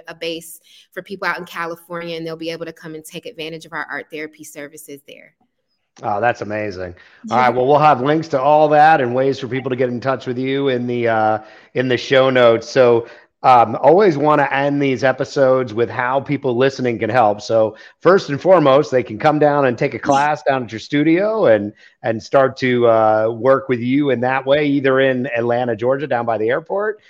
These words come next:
Speaker 2: or over in Monterey in California, the Metro L A area. Um,
Speaker 1: Yeah.
Speaker 2: they can, uh, they, if they're corporate customers, they can partner with you to offer this as a, a benefit. We already got that figured out. How else can people engage with you? Are you still doing murals around Atlanta?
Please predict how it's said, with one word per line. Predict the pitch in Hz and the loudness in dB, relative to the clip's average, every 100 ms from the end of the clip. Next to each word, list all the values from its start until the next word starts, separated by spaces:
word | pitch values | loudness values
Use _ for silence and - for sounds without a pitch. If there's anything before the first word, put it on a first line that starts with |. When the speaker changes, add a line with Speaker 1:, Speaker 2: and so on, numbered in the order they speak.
| _ - | _ -4
Speaker 2:
or | 117 117 120 | 0 2 2
over | 127 120 123 | 0 2 0
in | 117 113 | 0 -2
Monterey | 120 117 117 123 135 | -4 -2 0 0 -2
in | 113 | -4
California, | 123 110 - 135 156 160 143 | -4 -4 -4 -6 -6 -8 -8
the | |
Metro | 117 113 117 110 | -8 -6 -4 -2
L | 110 | -2
A | 123 | -2
area. | 139 151 160 196 214 208 _ _ - | -4 -4 -4 -6 -8 -12 _ _ -8
Um, | 107 | -6
Speaker 1:
Yeah. | 101 101 | -4 -4
Speaker 2:
they | 113 | -4
can, | - 120 110 110 | 0 -2 0 0
uh, | 107 104 101 104 - _ _ | 0 0 0 -2 -8 _ _
they, | 123 123 | 0 0
if | - | 2
they're | 120 | 0
corporate | - 165 185 185 151 | 2 2 4 4 2
customers, | 170 165 180 185 226 247 | -2 0 0 0 0 -2
they | 143 127 | 0 0
can | 135 120 110 | 2 0 0
partner | 147 147 147 | 2 2 2
with | 139 143 | 0 2
you | 135 151 180 190 | 2 4 2 2
to | 120 | 0
offer | 123 135 143 | 2 2 0
this | 135 135 - | 0 -2 -2
as | 117 | -4
a, | 117 110 107 110 _ _ - | 0 0 0 -2 _ _ -8
a | |
benefit. | 104 139 156 165 190 190 | 0 2 2 4 2 4
We | 143 | 2
already | 156 151 | 2 4
got | 151 139 | 2 2
that | 139 139 139 | 0 0 -2
figured | 139 120 120 | -4 0 2
out. | 123 143 - _ _ | 4 2 -4 _ _
How | - 165 | 2 4
else | 175 160 | 4 2
can | 160 139 | -2 -2
people | 156 147 143 | -2 0 0
engage | 131 131 131 107 | 2 0 -2 -4
with | 113 | -4
you? | 117 101 | -2 -2
Are | 104 | -2
you | 131 | -4
still | - 160 | 0 2
doing | 135 160 160 151 | 4 4 4 2
murals | 151 202 226 180 | 2 2 2 0
around | 156 160 165 | 0 0 0
Atlanta? | 156 143 165 240 | 0 0 -2 -4